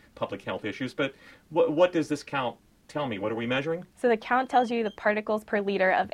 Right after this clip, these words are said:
Speaker 2: air
Speaker 1: Okay.
Speaker 2: that get pulled in through the intake.
Speaker 1: What size are the particles?
Speaker 2: The particles are about one thirtieth the diameter of a strand of hair, so they're so small that you can't see them. Well, those are the ones that are most harmful
Speaker 1: Okay.
Speaker 2: to your health. So when you breathe them in, instead of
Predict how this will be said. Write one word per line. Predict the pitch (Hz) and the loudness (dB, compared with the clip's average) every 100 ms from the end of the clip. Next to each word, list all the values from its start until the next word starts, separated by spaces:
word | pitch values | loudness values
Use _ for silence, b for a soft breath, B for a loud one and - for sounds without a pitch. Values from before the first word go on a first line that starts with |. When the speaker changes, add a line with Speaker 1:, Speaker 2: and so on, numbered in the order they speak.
| - | 0
Speaker 2:
air | 180 110 214 | 2 2 0
Speaker 1:
Okay. | 220 214 | -2 0
Speaker 2:
that | 196 202 | 0 0
get | - | -6
pulled | - 190 | -6 -4
in | 175 | -4
through | 185 | -4
the | 175 - | -6 -6
intake. | - - 170 | -10 -8 -2
Speaker 1:
What | 135 151 | 0 0
size | - 143 143 113 | -2 0 0 -2
are | |
the | 110 | -8
particles? | - 139 117 - - - - | -4 -4 -4 -6 -10 -16 -4
Speaker 2:
The | 220 | -4
particles | 214 254 294 320 311 285 220 | 0 2 2 4 2 4 4
are | 233 | 4
about | 214 214 208 208 | 6 6 6 2
one | 202 214 214 | 0 0 0
thirtieth | - 196 202 226 247 _ - 202 | 4 4 4 2 2 _ -12 0
the | 208 | 2
diameter | 196 190 180 190 190 | 4 0 0 0 0
of | 180 | 0
a | |
strand | 180 185 180 | -2 0 0
of | 175 | 0
hair, | 185 165 170 | 2 2 2
so | 196 | 0
they're | 185 | 0
so | 190 - 226 | 0 4 2
small | 226 220 | 4 2
that | 202 | 2
you | 190 | -2
can't | 214 190 - | -2 -2 -2
see | 190 | -2
them. | 202 226 247 | 2 0 4
Well, | 285 | 8
those | 285 349 | 8 8
are | |
the | 330 | 2
ones | 285 285 | 2 2
that | 262 | 4
are | 233 | 2
most | 226 226 269 - | 4 2 2 0
harmful | - 247 226 | 0 0 2
Speaker 1:
Okay. | 214 | 2
Speaker 2:
to | 202 | 2
your | 196 | 0
health. | 220 262 196 - - | 4 4 4 -2 2
So | 214 | 4
when | 202 202 | 4 0
you | |
breathe | 202 226 220 | 0 2 2
them | 208 | 4
in, | 214 196 | 4 2
instead | 190 208 - 190 | 0 -2 4 6
of | 190 190 | 6 4